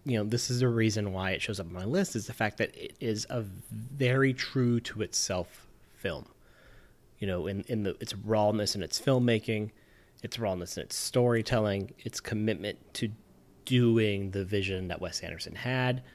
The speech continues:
and the fact that that sort of commitment kind of eschews a lot of what was happening in film at the time,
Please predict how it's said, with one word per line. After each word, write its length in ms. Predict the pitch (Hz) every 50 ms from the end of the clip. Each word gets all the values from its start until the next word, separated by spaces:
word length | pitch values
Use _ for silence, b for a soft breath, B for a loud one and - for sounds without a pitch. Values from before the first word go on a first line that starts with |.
| b b b b b b -
and 100 | 113 110
the 40 | -
fact 280 | - 123 117 110 -
that 160 | - 101 - -
that 300 | 120 117 120 - - -
sort 260 | - - 113 110 113
of 300 | 110 104 101 - - -
commitment 640 | - - 107 104 113 156 160 - 151 131 117 - - - - - - - - - - - - - - - - - - - - -
kind 160 | - - 120
of 100 | 110 95
eschews 640 | 101 - - - - - - 143 147 147 139 131 123
a 60 | 117
lot 160 | 113 110 107 98
of 100 | 92 90
what 220 | 95 98 - -
was 140 | - - -
happening 380 | 127 135 151 - - 131 110
in 80 | 104 87
film 320 | - - - 127 151 170 185
at 100 | 170 -
the 80 | 139
time, 460 | 127 - - 110 104 104 98 95 104